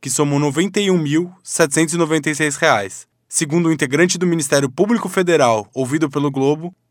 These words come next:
os valores eram repetidos, o que, segundo o órgão, seria um indício de lavagem de dinheiro.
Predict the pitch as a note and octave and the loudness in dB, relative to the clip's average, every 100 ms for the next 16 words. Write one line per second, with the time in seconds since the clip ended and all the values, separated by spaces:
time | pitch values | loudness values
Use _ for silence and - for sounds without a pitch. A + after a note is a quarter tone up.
0 | _ D3+ D3+ D#3 D#3+ D#3 D#3 D#3 C#3+ F#3 | _ 0 4 6 4 4 2 2 0 -2
1 | - - D3+ B2 G#2+ - - _ - C#3+ | -2 -2 0 -2 -6 -14 -16 _ -10 -10
2 | C#3+ D3 G#2+ - - C3 D3+ F3+ F#3 C#3 | -6 -6 -6 -8 -8 -2 0 4 6 6
3 | D3 D3 D#3 - _ - D3 C#3 D3 D#3 | 6 0 -10 -16 _ -6 -2 0 0 0
4 | B2+ E3 - F3+ E3+ D#3 C3+ C#3 C3+ C#3 | -2 -2 -2 -2 2 4 4 0 0 0
5 | C#3+ C#3 G2+ F#2 | 0 -2 -4 -8